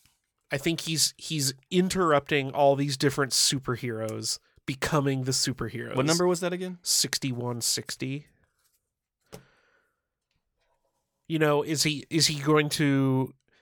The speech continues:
Speaker 1: make sure that Captain America doesn't get the super soldier serum?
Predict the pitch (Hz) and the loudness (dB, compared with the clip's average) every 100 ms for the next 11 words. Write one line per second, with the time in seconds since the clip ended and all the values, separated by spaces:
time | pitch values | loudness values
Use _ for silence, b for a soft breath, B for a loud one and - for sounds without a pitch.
0 | _ _ _ _ - 156 143 139 - - | _ _ _ _ -6 2 2 2 2 2
1 | 143 131 131 131 131 120 127 120 123 - | 2 4 4 4 2 2 0 0 -2 -4
2 | - 143 - 135 127 127 - 120 - 127 | 0 0 2 0 0 0 -2 -6 2 4
3 | 120 127 123 127 120 117 - _ _ _ | 4 0 -6 -2 0 0 -4 _ _ _
4 | _ _ _ _ _ _ _ - 107 131 | _ _ _ _ _ _ _ -20 -4 0
5 | 117 113 110 107 - _ _ _ _ _ | 0 0 -2 -4 -10 _ _ _ _ _
6 | _ - - 165 - 131 117 104 - - | _ -2 0 0 -2 -4 -4 -4 -4 -4
7 | - | -6